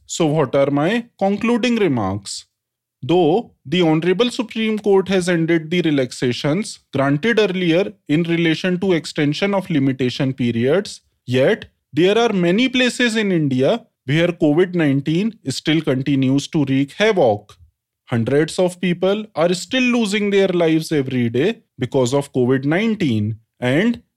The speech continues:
nobody knows when the third wave in India would come, if at all it comes. With all due respect,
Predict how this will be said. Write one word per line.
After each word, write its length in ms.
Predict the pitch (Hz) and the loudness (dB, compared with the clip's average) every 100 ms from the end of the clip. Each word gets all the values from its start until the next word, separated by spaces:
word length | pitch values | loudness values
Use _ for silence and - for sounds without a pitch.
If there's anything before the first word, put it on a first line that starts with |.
| _ | _
nobody 560 | 135 202 254 240 196 202 | 0 2 4 4 2 0
knows 420 | 156 139 214 196 _ | 0 0 0 -6 _
when 240 | 143 160 | -2 0
the 140 | 143 170 | 0 -2
third 440 | 175 175 196 202 | 0 2 4 4
wave 240 | 185 160 143 | 4 4 2
in 140 | 135 | 0
India 580 | 120 117 120 151 208 - | 0 0 2 2 0 -2
would 260 | 120 135 - | -2 -2 0
come, 440 | 175 208 147 117 _ _ - | 0 2 0 -4 _ _ -6
if 180 | 190 202 | -4 0
at 220 | 214 175 | 0 2
all 320 | 127 147 214 127 | 4 2 0 -4
it 240 | 127 - | -6 -6
comes. 600 | - 185 208 120 107 - _ _ _ _ _ _ | 0 0 2 -2 -4 -10 _ _ _ _ _ _
With 220 | 120 135 139 | -6 -4 0
all 200 | 117 139 | 2 2
due 240 | 175 185 | 2 0
respect, 600 | 190 190 - 196 226 226 | 0 -2 -2 0 0 -4